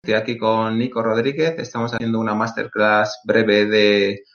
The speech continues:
cómo descansar en estos tiempos. Eh, él me contaba que no había dormido muy bien hoy y que, bueno, tenía muchas cosas en la cabeza, y eso nos pasa mucho en estos tiempos de que, de coronavirus, de, pf,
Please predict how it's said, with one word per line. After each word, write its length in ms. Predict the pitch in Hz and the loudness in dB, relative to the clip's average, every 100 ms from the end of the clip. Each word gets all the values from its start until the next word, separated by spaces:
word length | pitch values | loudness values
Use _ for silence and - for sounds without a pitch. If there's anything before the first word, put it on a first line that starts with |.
| _ | _
cómo 220 | - 113 110 | -4 2 2
descansar 540 | 107 107 110 113 104 | 2 -2 0 2 2
en 100 | 104 | 2
estos 320 | 110 113 - | -2 -4 -4
tiempos. 680 | 123 131 143 170 226 - _ _ _ _ _ _ _ | -2 -2 2 2 2 -4 _ _ _ _ _ _ _
Eh, 960 | 98 95 90 92 90 87 87 87 85 78 | 2 4 6 6 4 4 4 2 0 -2
él 140 | 82 104 | 0 2
me 120 | 113 | 2
contaba 500 | 110 107 110 95 95 | 2 4 4 4 4
que 720 | 98 95 92 90 87 85 - | 4 4 4 2 0 -2 -8
no 140 | 92 101 | -6 -2
había 260 | 104 101 | 2 2
dormido 680 | 101 101 104 101 98 98 98 | 2 0 0 0 0 0 0
muy 140 | 98 | -2
bien 340 | 95 98 95 107 | -2 -2 0 0
hoy 440 | 143 160 165 165 _ | 0 0 -4 -12 _
y 200 | - 92 | -10 -10
que, 360 | - 90 87 85 | 0 2 2 2
bueno, 240 | 90 90 | 2 0
tenía 240 | 87 87 92 | 0 -2 -2
muchas 300 | 104 110 - | -4 -8 -10
cosas 300 | 101 107 - | -10 -10 -4
en 80 | 98 | -2
la 80 | 95 | 2
cabeza, 520 | 95 120 - 151 151 120 | 4 2 2 0 0 -2
y 40 | |
eso 180 | - 113 | -6 -4
nos 160 | 113 | -4
pasa 260 | - - 101 | -4 -4 -4
mucho 540 | 107 113 - 147 - - - | -6 -8 -6 -6 -6 -14 -8
en 120 | 90 | -4
estos 380 | 90 - 87 - | -4 -4 -8 -4
tiempos 340 | 90 87 95 | -6 -2 -2
de 140 | 95 82 | -2 0
que, 260 | 80 78 | 2 2
de 160 | 78 80 | 2 -2
coronavirus, 680 | 80 78 78 85 90 101 | 0 0 0 0 2 2
de, 100 | 98 | 2
pf, 160 | 80 - | 0 -2